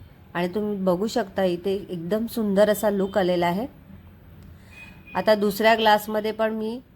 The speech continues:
अशाच पद्धतीने सर्व्ह करून घेणार आहे. मस्त अशी आपली कोल्ड कॉफी तयार झालेली आहे, तुम्ही बघू शकता.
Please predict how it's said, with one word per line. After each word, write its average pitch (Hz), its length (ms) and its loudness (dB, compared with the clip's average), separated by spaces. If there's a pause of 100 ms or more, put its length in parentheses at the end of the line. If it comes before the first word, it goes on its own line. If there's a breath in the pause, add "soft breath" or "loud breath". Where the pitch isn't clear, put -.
अशाच 220 360 -2
पद्धतीने 196 800 0 (500)
सर्व्ह 220 200 4
करून 214 300 -2
घेणार 180 300 2
आहे. 190 240 0 (800 loud breath)
मस्त 208 300 -2
अशी 220 260 2
आपली 214 260 -4
कोल्ड 202 280 -2
कॉफी 214 400 -2
तयार 190 300 2
झालेली 202 340 -2
आहे, 190 220 -2 (680)
तुम्ही 196 160 -4
बघू 185 260 0
शकता. 202 420 -6